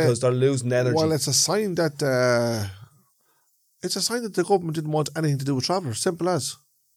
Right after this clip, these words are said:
Speaker 2: Look, at, we give them a bit of ground, let them pull onto it if they want. If they don't, fine, let them move along. But we'll do as less as possible for them,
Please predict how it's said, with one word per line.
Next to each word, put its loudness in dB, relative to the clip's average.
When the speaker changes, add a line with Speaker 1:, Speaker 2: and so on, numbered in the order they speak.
Speaker 2:
Look, 4
at, 0
we -2
give 4
them 2
a 2
bit 0
of 0
ground, 0
let -6
them -6
pull 0
onto 0
it -2
if -4
they -4
want. -4
If -8
they -8
don't, -2
fine, -4
let -6
them -4
move 0
along. -6
But 0
we'll 2
do 4
as 0
less 2
as -6
possible -2
for -4
them, -2